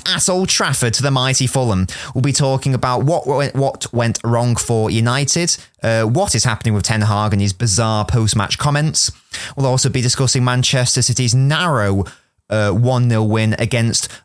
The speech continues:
Bournemouth. Is Guardiola making it harder than he needs to for his City side?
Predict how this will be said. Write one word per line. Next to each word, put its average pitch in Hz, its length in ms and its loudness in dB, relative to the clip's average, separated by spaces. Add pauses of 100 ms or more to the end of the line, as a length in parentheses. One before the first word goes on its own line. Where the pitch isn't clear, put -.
(140)
Bournemouth. 127 560 0
Is 165 160 0
Guardiola 156 500 0
making 139 320 0
it 135 100 0
harder 156 500 0
than 123 120 2
he 120 120 2
needs 139 300 0
to 117 120 0
for 117 220 0
his 113 140 2
City 113 200 0
side? 110 400 0